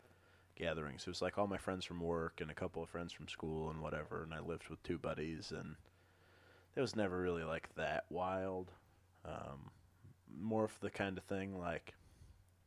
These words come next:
ten of us or fifteen of us were playing some drinking games, and then we'd go sit by a fire on the back porch kind of deal. So never too wild, which was okay. Um,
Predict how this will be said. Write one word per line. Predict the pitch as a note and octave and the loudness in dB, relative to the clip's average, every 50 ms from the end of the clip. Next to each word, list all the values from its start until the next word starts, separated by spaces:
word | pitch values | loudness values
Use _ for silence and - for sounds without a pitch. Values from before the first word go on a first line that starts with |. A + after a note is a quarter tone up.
| - - - - - - - - | -20 -20 -20 -20 -20 -20 -10 -4
ten | - G2 F#2 F2+ F2+ F#2+ | 0 0 2 2 2 0
of | F#2 E2+ F2 | 0 0 2
us | F#2 F2+ F2+ F2 - - - | 2 2 2 0 -2 -2 -4
or | E2 | -2
fifteen | - - G2 F#2+ - - - G2 F#2 F#2 F#2+ | 0 0 -2 -2 -2 -2 -2 -2 0 0 0
of | F2+ | 0
us | F2+ F2+ F2+ - - - | 2 0 0 0 0 -2
were | F2 D#2+ D#2 D#2+ D#2+ D#2 - - - - - - - - - - - - - - - - - - | 0 0 0 0 -2 -4 -6 -12 -20 -20 -20 -20 -20 -20 -20 -20 -20 -20 -20 -20 -20 -12 -2 2
playing | G2+ F#2+ F#2+ F#2 | 2 2 2 2
some | - - F2+ | -2 -4 -2
drinking | - F#2 F2+ - F#2 F2 | 0 0 -2 0 -2 -2
games, | E2+ F2 E2+ F2 E2 - | -2 0 0 -2 -4 -4
and | F#2 F2+ | -4 -2
then | F2 E2+ | -2 -2
we'd | E2 - | -2 -2
go | E2+ D#2+ | -2 -2
sit | - - F2 - | 0 0 0 0
by | - E2 | 2 0
a | - - | 0 0
fire | - - C2+ - - A1 - - - - | 0 0 0 2 2 0 -2 -2 -6 -8
on | - D#2+ C2+ C2+ | -8 -8 -6 -6
the | C#2+ | -8
back | C#2 - - - - - | -4 -4 -4 -4 -4 -6
porch | - - - - - - - - - - - | -6 -6 -6 -6 -8 -10 -12 -12 -16 -14 -6
kind | - D#3+ D3+ | -6 -4 -4
of | - - | -4 -6
deal. | - - - - - - - - - - - - - - - - | -6 -6 -6 -6 -10 -14 -20 -20 -20 -20 -20 -20 -20 -20 -16 -8
So | - - G#2+ | 0 2 4
never | G#2+ A2 G#2+ G#2+ G2 | 4 6 6 4 2
too | - - B2 A2+ | 4 4 4 6
wild, | G2+ F#2+ F#2 F2+ F2 F2+ F2+ F2 F2 F2 E2 - - - - - - - - - | 6 6 4 4 4 4 4 2 2 0 -2 -6 -16 -18 -20 -20 -20 -16 -6 -2
which | - A#2+ - | 0 2 4
was | A#2 G#2+ | 6 6
okay. | G#2 F#2+ - - F#2 F2 E2+ E2 - - - - - - - - - - - - - - - - - - - _ - - - - - - - - | 6 6 6 6 6 6 6 4 2 -4 -16 -18 -20 -20 -20 -20 -20 -20 -20 -20 -20 -20 -20 -20 -20 -20 -20 _ -20 -16 -16 -16 -14 -8 -2 2
Um, | F#2+ F#2 E2+ E2+ E2+ E2+ E2+ E2+ E2+ E2+ E2 | 2 4 4 2 2 0 -2 -2 -4 -6 -8